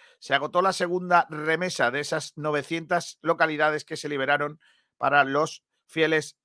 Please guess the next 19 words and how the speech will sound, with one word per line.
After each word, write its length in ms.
eh, 800
malaguistas. 960
Eh, 460
hay 120
también 340
árbitros 380
para 180
el 60
Unicaja 440
Juventud 320
del 140
domingo, 480
Fernando 340
Calatrava, 600
Rafael 480
Serrano 400
y 80
Carlos 440
Merino. 380